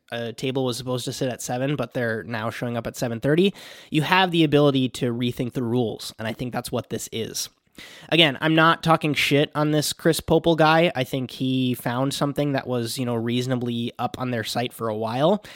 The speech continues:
and he just saw it and kind of tilted his head to the side and was like, "I just kinda wanna know what's going on here." He, like, it,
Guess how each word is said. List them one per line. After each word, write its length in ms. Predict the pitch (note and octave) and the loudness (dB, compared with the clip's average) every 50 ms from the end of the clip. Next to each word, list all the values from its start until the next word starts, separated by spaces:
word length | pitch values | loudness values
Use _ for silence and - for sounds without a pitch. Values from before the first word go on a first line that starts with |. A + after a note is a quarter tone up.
| - - - - | -20 -20 -12 -8
and 180 | - B2+ B2 | -6 -6 -6
he 320 | A2 B2 B2+ B2+ C3 B2+ B2 | -4 -4 -4 -2 -2 0 0
just 340 | B2 C3 B2 - - - - _ | 0 0 -2 -2 -4 -10 -12 _
saw 380 | - - - - C#3 C3+ D3 E3 | -6 -2 2 4 6 6 6 6
it 60 | F3 | 4
and 160 | D#3+ D3 C3+ | 4 2 -2
kind 160 | - D3 C#3+ C#3+ | -2 -2 0 0
of 140 | C#3 C3+ | 0 0
tilted 280 | - D3+ D3 C#3 - C#3 | 0 0 0 0 0 0
his 120 | D3 C#3+ | 0 2
head 160 | - D3+ C#3+ D3+ | 2 2 2 2
to 40 | |
the 80 | E3 D#3+ | 2 2
side 280 | D3+ - E3 E3+ G3 G3 | 4 4 4 4 4 4
and 120 | F3 D3+ | 2 2
was 140 | C#3 C3+ B2 | 2 2 2
like, 320 | C3+ C3 B2+ - - - - - - - - | 0 -2 -2 -2 -6 -16 -20 -20 -20 -12 -4
"I 120 | - - C3 | 0 2 2
just 120 | C3+ - | 2 2
kinda 200 | - D3+ C#3+ C#3+ | 2 4 4 6
wanna 220 | C#3 C#3+ C#3+ C#3 C#3 | 6 6 6 6 6
know 120 | C#3 C#3 | 6 6
what's 160 | C3+ C3 - | 6 4 4
going 180 | - C3+ C3 C3 | 2 2 2 4
on 160 | B2+ C#3 D3 | 4 2 2
here." 280 | D#3 E3+ F3 F#3 G3+ F#3+ - - - - - - | 2 4 4 2 2 0 -4 -12 -20 -20 -20 -12
He, 560 | - - D3 C#3+ C#3+ C#3 C#3 C#3 C#3 - - _ - | -6 -2 0 0 2 2 0 0 -2 -2 -6 _ -6
like, 320 | - C#3+ C#3 B2 - - _ _ - - _ _ - | -2 0 0 0 0 -4 _ _ -20 -20 _ _ -6
it, 180 | C3 C3+ - | -6 -6 -4